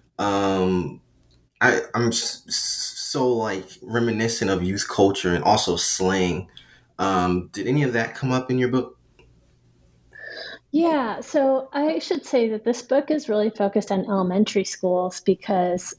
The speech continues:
Speaker 2: almost all of the children who came over here were elementary school age or younger. Um, there were just a handful that were older, and part of that might have been, you know, families not wanting to relocate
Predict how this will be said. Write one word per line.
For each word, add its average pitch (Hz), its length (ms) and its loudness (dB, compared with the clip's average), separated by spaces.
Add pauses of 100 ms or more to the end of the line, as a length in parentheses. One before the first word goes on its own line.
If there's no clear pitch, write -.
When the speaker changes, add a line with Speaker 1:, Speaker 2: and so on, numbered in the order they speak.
(140)
Speaker 2:
almost 262 520 0
all 202 180 4
of 208 100 -4
the 196 60 -8
children 190 420 0
who 190 160 0
came 185 260 0
over 185 300 2
here 175 480 0 (360)
were 190 300 2
elementary 180 480 -2
school 175 300 4
age 170 480 -2
or 175 120 2
younger. 170 640 -2 (400)
Um, 190 380 0
there 220 100 4
were 226 80 4
just 285 220 -4
a 226 60 0
handful 208 680 0
that 214 140 -2
were - 200 -4
older, 190 480 0
and 196 480 -2
part - 240 2
of 277 80 0
that 226 300 0
might 196 180 0
have 185 120 -2
been, 175 380 -2 (100)
you 208 100 4
know, 165 200 -2
families 175 380 -2
not 196 200 2 (180)
wanting 175 280 2
to - 140 -8
relocate 175 640 0